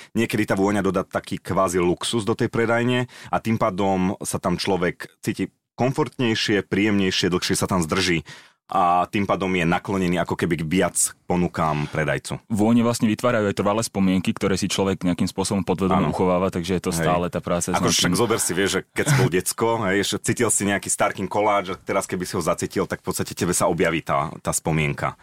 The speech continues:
Speaker 1: Hej,
Speaker 2: Takže
Speaker 1: na ten
Speaker 2: som
Speaker 1: kolá-,
Speaker 2: ochotný minúť o
Speaker 1: koláč,
Speaker 2: dvadsaťpäť
Speaker 1: alebo
Speaker 2: eur viac,
Speaker 1: <laughs>
Speaker 2: keď zacítim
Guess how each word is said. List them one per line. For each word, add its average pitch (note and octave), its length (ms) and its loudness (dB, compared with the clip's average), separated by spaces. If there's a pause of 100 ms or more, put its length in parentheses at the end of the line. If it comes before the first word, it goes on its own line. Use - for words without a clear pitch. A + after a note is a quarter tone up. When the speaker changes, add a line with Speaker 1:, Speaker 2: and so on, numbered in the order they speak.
(240)
Speaker 1:
Hej, A#2 160 0
Speaker 2:
Takže F#2 160 2
Speaker 1:
na F2 80 0
ten - 20 -2
Speaker 2:
som A2 140 2
Speaker 1:
kolá-, G#2+ 100 2 (220)
Speaker 2:
ochotný G#2+ 140 4
minúť A2+ 280 4
o G#2+ 80 2
Speaker 1:
koláč, F#2+ 240 4
Speaker 2:
dvadsaťpäť B2+ 400 2
Speaker 1:
alebo B2 160 2
Speaker 2:
eur C3 120 2 (100)
viac, - 320 2
Speaker 1:
<laughs> - 20 -6
Speaker 2:
keď A#2 160 0
zacítim C3 460 0